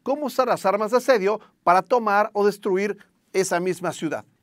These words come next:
Y para los enemigos hay un libro completo con cientos de animales, bestias, fauna nociva y contrincantes llamado El Manual de Monstruos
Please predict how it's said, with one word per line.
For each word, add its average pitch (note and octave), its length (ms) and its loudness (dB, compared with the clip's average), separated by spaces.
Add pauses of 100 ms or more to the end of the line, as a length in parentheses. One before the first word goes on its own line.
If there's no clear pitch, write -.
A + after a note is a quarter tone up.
(100)
Y D#3 80 -6
para C#3+ 240 2
los C#3+ 200 -6
enemigos E3 720 -4
hay F#3 160 -4
un G#3 80 -6
libro G#3+ 300 -4
completo F#3 640 -4
con F3 200 -8
cientos A#3+ 380 -6
de G#3 80 -4
animales, F3+ 640 -2
bestias, F#3+ 480 -4 (160)
fauna C#4 320 4
nociva A3 560 -4 (160)
y F#3 140 -8
contrincantes F3+ 800 -4
llamado F#3 400 -2
El F#3 160 -4
Manual D#3+ 380 -4
de G#3 80 -2
Monstruos A#3+ 560 -4